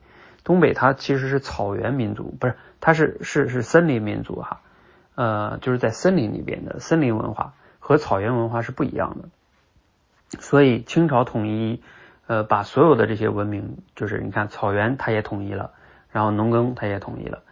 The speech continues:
然后整个融合在一起，就是我们整个的中华的文明哈，啊，这个呢，是他提出这个不同的文明和这三个阶段，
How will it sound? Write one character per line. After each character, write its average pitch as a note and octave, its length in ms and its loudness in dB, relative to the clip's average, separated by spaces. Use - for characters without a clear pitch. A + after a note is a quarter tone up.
然 G#2+ 120 -2
后 A2 60 -2
整 G2+ 160 -2
个 A2+ 140 4
融 G2+ 220 0
合 G2+ 140 -4
在 G2 140 -2
一 F#2+ 100 -4
起， - 220 -12
就 G#2+ 120 -10
是 G2+ 140 -8
我 G2 120 -8
们 F#2+ 180 -8
整 G2+ 160 -8
个 G2+ 140 -4
的 G2+ 100 -8
中 G#2 240 -4
华 - 180 -6
的 G2 140 -6
文 G2 140 -8
明 G#2 200 -10
哈， - 180 -14
啊， C3 140 -10
这 A#2+ 160 0
个 G2+ 120 -2
呢， G2+ 200 -6
是 G2+ 320 -6
他 - 200 -8
提 - 160 -8
出 G#2 160 -10
这 G2 120 -10
个 A2 220 -14
不 A2+ 80 0
同 A2 240 -2
的 A#2 120 4
文 G#2 180 0
明 G#2+ 340 0
和 G#2+ 360 -10
这 A2 120 -2
三 A#2 300 2
个 G#2+ 100 0
阶 A2+ 160 0
段， B2 260 0